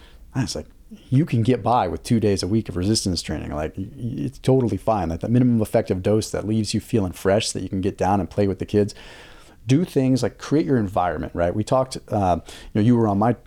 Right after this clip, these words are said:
my channel not that long ago, and, like, we were talking about just walking and stuff. There was a study in, I think it was in, uh, Endocrine Reviews, that took a look at, like, walkable cities versus not walkable cities, okay?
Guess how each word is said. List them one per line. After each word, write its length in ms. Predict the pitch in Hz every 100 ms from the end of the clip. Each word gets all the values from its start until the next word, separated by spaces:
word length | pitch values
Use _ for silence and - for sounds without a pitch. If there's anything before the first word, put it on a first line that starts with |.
| -
my 160 | 107
channel 340 | 95 127 117 98
not 140 | 90
that 100 | 95
long 180 | 107 113
ago, 260 | 98 90 87
and, 80 |
like, 100 | 95
we 100 | 95
were 60 | 110
talking 380 | 110 107 107 98
about 280 | 92 90 - - - -
just 200 | 117 101
walking 500 | 101 101 104 - 80
and 80 | 76
stuff. 260 | - 92 -
There 200 | 113 120
was 220 | 117 110 -
a 240 | 107 95
study 480 | 92 - - 131 117
in, 440 | - 101 90 87 90 -
I 60 | -
think 160 | 117
it 80 | 107
was 140 | 104 90
in, 260 | 98 87
uh, 280 | 82 80 78 - - - - -
Endocrine 380 | - 139 131 113
Reviews, 460 | 95 90 95 - - - - - -
that 120 | 110 -
took 140 | 135
a 40 |
look 200 | 120 113
at, 160 | 98 -
like, 140 | 98
walkable 600 | 95 98 107 135 156 135
cities 460 | 131 - 143 160 151
versus 580 | 143 120 104 - 101 95
not 380 | 92 90 90 -
walkable 480 | 87 85 87 80
cities, 480 | - 80 - - - - - -
okay? 280 | 101 90